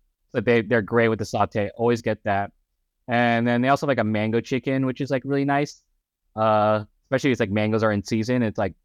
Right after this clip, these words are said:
what a dish I'll get. Uh, so like I said, I really like it. It's, like, like, probably one of my favorite Asian spots to go to. Uh, just because it's, like, a little,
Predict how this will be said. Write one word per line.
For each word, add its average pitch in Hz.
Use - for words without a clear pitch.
what 107
a 107
dish 104
I'll 104
get. 110
Uh, 131
so 185
like 170
I 175
said, 156
I 135
really 151
like 131
it. 160
It's, -
like, 123
like, 127
probably 151
one 139
of 139
my 123
favorite 120
Asian 104
spots -
to 170
go 175
to. 208
Uh, 127
just 143
because 180
it's, 156
like, 143
a 123
little, 135